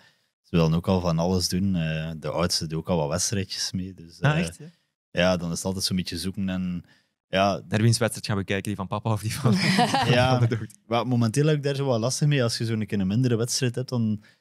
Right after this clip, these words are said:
Speaker 1: dan denkt altijd zo, is wat verloren tijd. Snap je? Als je zo'n weekend weg geweest bent, dan denkt je zo van,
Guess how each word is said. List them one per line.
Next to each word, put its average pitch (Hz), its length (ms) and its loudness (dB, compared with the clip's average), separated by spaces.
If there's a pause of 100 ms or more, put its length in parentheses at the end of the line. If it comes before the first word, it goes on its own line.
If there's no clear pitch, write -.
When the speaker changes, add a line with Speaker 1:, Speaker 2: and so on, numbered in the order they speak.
(260)
Speaker 1:
dan 101 180 2
denkt 95 220 2
altijd 113 240 0
zo, 104 180 0
is 101 120 -2
wat 95 160 0
verloren 98 460 2
tijd. 98 340 0
Snap - 360 -12
je? 104 140 2
Als 90 160 -2
je 101 80 0
zo'n 90 180 2
weekend 101 520 -2
weg 95 200 -2
geweest 110 340 2
bent, 113 200 2
dan 101 140 -2
denkt 92 200 -2
je 98 60 -10
zo 90 100 -8
van, 87 260 -2